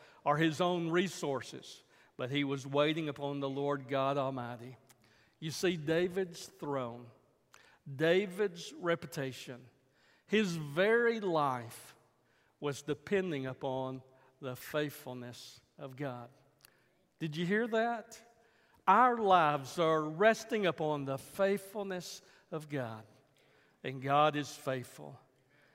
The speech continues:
As he was going through all of these attacks, he reminds himself to have faith in God and that his hope is from him. The word hope here is a Hebrew word meaning an eager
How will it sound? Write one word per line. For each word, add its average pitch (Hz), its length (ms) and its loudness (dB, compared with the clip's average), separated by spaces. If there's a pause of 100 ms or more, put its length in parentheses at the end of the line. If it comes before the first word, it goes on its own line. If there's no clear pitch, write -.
(340)
As 156 220 2
he 220 220 2
was 180 220 2
going 202 340 4
through 190 320 4
all 180 320 8
of 175 100 -2
these 190 240 0
attacks, 143 720 -2 (380)
he 170 160 -4
reminds 156 580 0
himself 123 880 -8
to 127 100 -10
have 120 240 -8
faith 147 720 -4
in 143 220 -8
God 120 360 -10 (540)
and 160 160 -2
that 147 180 4
his 143 300 -4
hope 202 560 0 (420)
is 131 260 -6
from 143 380 -2
him. 135 380 -4 (360)
The 165 120 0
word 214 400 4
hope 180 480 0
here 156 260 0
is 131 160 -4
a 135 140 -2
Hebrew 160 480 -2
word 131 520 -2 (320)
meaning 156 460 0
an 147 300 -4
eager 202 520 0